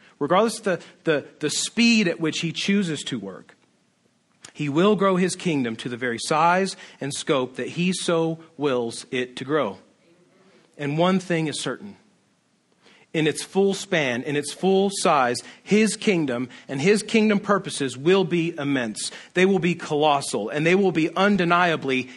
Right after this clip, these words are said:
his and not ours. As we commit ourselves to the humble service of a mighty king,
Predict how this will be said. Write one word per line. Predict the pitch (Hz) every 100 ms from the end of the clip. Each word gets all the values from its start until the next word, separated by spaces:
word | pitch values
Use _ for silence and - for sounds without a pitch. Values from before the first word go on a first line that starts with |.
| -
his | - - 175 120 98 92 - - - -
and | 135
not | 143 160 165 - - _ -
ours. | 117 95 67 - - - - _ - - - - _ _ _ _ _ _ _ -
As | 117
we | 143
commit | 139 143
ourselves | 139 131 147 135 135 127 -
to | 113
the | 104 - _ -
humble | 160 156 156
service | - 143 127 123 -
of | 113
a | 110
mighty | 113 131 139 143 143 -
king, | - 147 110 98 101